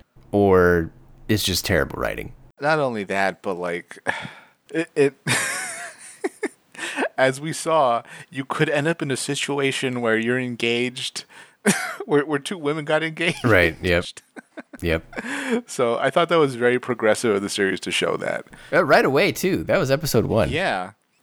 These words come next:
Speaker 2: right. I would assume that mean they'd have two men get engaged, depending on who <laughs> wins,
Speaker 1: Yeah, could
Speaker 2: right?
Speaker 1: be. Could be.
Speaker 2: So,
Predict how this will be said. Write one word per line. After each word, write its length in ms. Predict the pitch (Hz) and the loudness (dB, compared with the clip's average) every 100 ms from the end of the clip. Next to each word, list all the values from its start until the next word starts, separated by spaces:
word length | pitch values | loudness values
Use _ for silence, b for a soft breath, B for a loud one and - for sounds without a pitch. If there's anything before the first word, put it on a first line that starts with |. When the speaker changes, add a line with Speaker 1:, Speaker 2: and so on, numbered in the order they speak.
| - | -10
Speaker 2:
right. 260 | 123 117 - | -4 -2 2
I 40 | |
would 140 | 165 190 | 2 2
assume 240 | - 240 | 0 0
that 160 | 160 107 | 0 0
mean 200 | 110 110 | -2 -2
they'd 180 | 113 110 | -2 0
have 320 | 107 95 - | 0 -2 -4
two 160 | 135 | -6
men 260 | 135 160 247 | -2 0 2
get 160 | 139 110 | 2 2
engaged, 560 | 95 90 85 90 - | 2 2 2 0 -6
depending 440 | 117 - 123 113 101 | -6 -2 0 0 0
on 120 | 98 | 0
who 140 | 127 | -2
<laughs> 20 | |
wins, 600 | 110 107 - 165 - 180 | 0 0 2 0 0 0
Speaker 1:
Yeah, 240 | 104 135 349 | 2 4 2
could 180 | - 180 | 2 4
Speaker 2:
right? 340 | 151 320 220 | 4 4 2
Speaker 1:
be. 80 | - - | -6 -4
Could 180 | 131 | -2
be. 220 | - 175 - - | 2 0 0 -8
Speaker 2:
So, 640 | - - 127 120 120 127 | -8 -2 0 0 0 -4